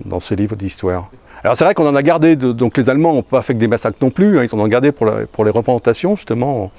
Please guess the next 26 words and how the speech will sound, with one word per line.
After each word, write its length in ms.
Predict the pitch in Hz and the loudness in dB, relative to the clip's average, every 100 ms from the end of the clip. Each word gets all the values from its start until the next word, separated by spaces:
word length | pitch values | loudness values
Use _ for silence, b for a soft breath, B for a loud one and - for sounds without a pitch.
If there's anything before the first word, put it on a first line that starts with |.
| B B B - | B B B -2
dans 80 | |
les 120 | 113 117 | 0 2
camps, 240 | 151 190 | 2 0
quoi, 180 | - 113 | -2 -4
en 60 | |
fait. 360 | 104 139 165 - 101 95 B B B B | -2 -2 -2 -2 -4 -6 B B B B
Et 100 | - | -4
c'est 120 | 101 | 0
vrai 160 | 113 135 | 0 0
qu'on, 420 | 131 117 110 104 | 2 2 2 0
on, 420 | 98 92 92 90 | 0 -2 -2 -2
on 80 | 92 | -2
avait 160 | 95 | 0
des 80 | 127 | 0
Sénégalais, 640 | 139 117 110 104 110 151 147 | 2 2 2 2 2 2 2
euh, 160 | 101 | 0
que 140 | 98 101 | -2 -2
les 360 | 92 95 90 | 0 -2 -2
images, 380 | 104 101 107 98 | 0 0 -2 -2
euh, 180 | 95 92 90 B B B B B - | -4 -6 -8 B B B B B -2
télévisuelles 520 | 123 131 127 131 135 | 2 4 4 4 4
de 80 | 117 | 2
Pathé 340 | 113 120 135 | 0 0 2
ont 120 | 127 | 0
filmé, 380 | 117 - 110 113 | 0 0 2 4
euh, 600 | 143 156 131 110 101 98 | 4 2 0 0 0 -2